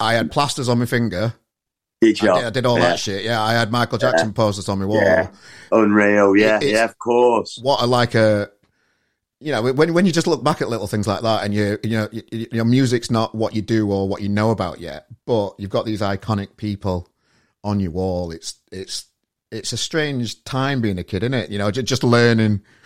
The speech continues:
Speaker 1: what performance is and what makes you happy and what, what's out there in
Speaker 2: Well,
Speaker 1: the world.
Speaker 2: yeah, well, exactly. You know, and the thing is with me, Carl, I couldn't sit still. So I was
Speaker 1: Yeah.
Speaker 2: always moving around and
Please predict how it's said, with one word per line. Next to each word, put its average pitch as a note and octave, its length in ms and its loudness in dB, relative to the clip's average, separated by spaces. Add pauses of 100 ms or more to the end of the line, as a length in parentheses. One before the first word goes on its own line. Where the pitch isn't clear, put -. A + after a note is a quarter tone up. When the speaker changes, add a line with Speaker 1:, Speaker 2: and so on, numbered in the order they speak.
(180)
Speaker 1:
what G#2+ 360 0 (380)
performance A2+ 600 2
is F#2 200 -2
and F#2+ 180 -2
what F#2+ 220 -4 (120)
makes G2+ 280 -10
you F#2 80 -2
happy F#2+ 340 -2
and E2 200 -6
what, E2+ 200 -8 (220)
what's F#2 220 -10
out G2 260 -2
there D#2 160 -10
in E2+ 60 -10
Speaker 2:
Well, F3+ 120 4
Speaker 1:
the F3+ 60 -2
world. - 20 -4
Speaker 2:
yeah, A#3+ 240 2
well, G3+ 60 4
exactly. F#3+ 520 0
You F#3 140 -2
know, F#3 180 4
and F3 140 2
the F3+ 40 4
thing F#3+ 220 0
is D3 120 0
with D#3 80 0
me, E3 180 2
Carl, B2+ 280 2
I C3+ 40 2
couldn't - 200 -6
sit - 240 -10
still. C3+ 440 2 (100)
So A#2 180 2
I - 20 2
was A2+ 100 0
Speaker 1:
Yeah. C#3+ 60 4
Speaker 2:
always C#3 200 4
moving B2+ 480 2
around A#2 640 2
and G#2+ 440 0